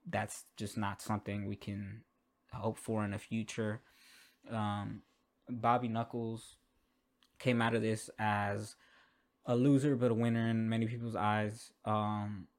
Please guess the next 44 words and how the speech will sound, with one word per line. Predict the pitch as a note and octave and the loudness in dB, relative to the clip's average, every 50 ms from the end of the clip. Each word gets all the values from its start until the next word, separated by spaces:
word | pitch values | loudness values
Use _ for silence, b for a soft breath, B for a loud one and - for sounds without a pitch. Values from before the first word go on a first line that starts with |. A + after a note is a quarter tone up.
| _ _ _ _ _ - - _ _ _ - | _ _ _ _ _ -20 -20 _ _ _ -8
he | A#2 A2 C3 C3+ | -2 2 2 2
says | C3+ - E3+ F3+ F#3 F3+ E3+ | 2 4 4 4 4 6 4
he | F#3+ | 4
wants | E3+ D#3+ D#3+ D#3+ D#3+ - | 4 4 4 2 2 0
to | D3 | -2
keep | D3+ D3 C3 B2 | 0 0 2 2
going | B2 B2 B2+ C#3 C3 | 4 4 4 4 2
for | - B2+ B2+ B2+ B2 | 2 2 4 4 4
it. | A#2 | 4
I | F2+ G#2+ A2+ A#2+ | 4 4 2 2
think | C#3 C#3 B2 | 2 -2 -4
he'll | - C3+ A#2+ | -2 -2 -2
do | A2+ A2+ A2+ - A#2+ | -2 -2 -2 0 0
one | A2+ A2 A2+ A2+ A#2 | 2 2 2 4 4
more | A2+ A2+ A2 | 4 4 2
run | G#2 G#2+ G#2+ G#2+ A2 A2+ | 2 2 2 2 2 2
at | A2 A2 | 2 0
it. | A2 F#2+ | -2 -2
Some | - C#3 C3+ | -2 0 0
people | C3+ C#3+ C#3 C3 B2 | 0 0 -2 -2 -2
say | - B2+ A#2 | 0 0 0
he | A#2 B2+ A#2 | 0 0 -2
should | - A2 G#2 | -2 0 0
move | G#2 G#2 G#2+ G2+ G#2+ | 0 0 0 0 0
weight | G#2+ G#2 G2+ - | 0 0 0 0
classes. | - G#2 G#2 G#2+ - - A2+ G#2+ - - B B B B B B | -2 -2 -2 -2 -2 -2 -4 -4 -6 -8 B B B B B B
I | A2 | -2
think | - D3+ C#3+ | 0 0 0
he's | A#2 A#2 A2+ A2 A#2 | 0 0 -2 -2 -4
way | A#2 A#2 A2+ A2 A2 A2 A2 A2+ | -4 -4 -2 0 2 2 2 2
too, | A2 - E2 | 2 0 2
I | G#2+ A2+ | 2 2
don't | B2 B2+ B2 A#2 | 4 4 4 4
want | A#2 A#2+ A#2 A#2+ | 4 4 4 4
him | A#2+ A2 | 0 0
to | - B2 | 0 -2
get | A2 A2+ A2 A2 | 0 0 0 2
knocked | A2 G#2+ G#2+ A2 - - G#2+ | 2 2 2 0 0 2 2
out | G#2+ G#2+ G#2 | 2 2 2
like, | G#2 G#2+ G#2 G2+ G#2 - | 0 0 -2 -4 -4 -4
uh, | F#2+ G#2 G2+ G#2 G2+ G2+ G#2+ A2 - B B B B B B B B B | -4 -2 -2 -2 -2 -2 -4 -6 -10 B B B B B B B B B
Chris | B - C3 A#2+ - | B 2 2 2 2
Weidman | - A#2 G#2+ G#2+ A2 A2 A2 A2 G#2+ G#2+ G#2+ G#2+ G#2+ | 4 4 6 6 6 4 2 2 2 2 2 0 0
and | G#2 G#2 G#2+ G#2+ G#2+ G#2 G#2 G#2 G#2+ G#2 | 0 0 -2 -2 -2 -4 -4 -6 -8 -10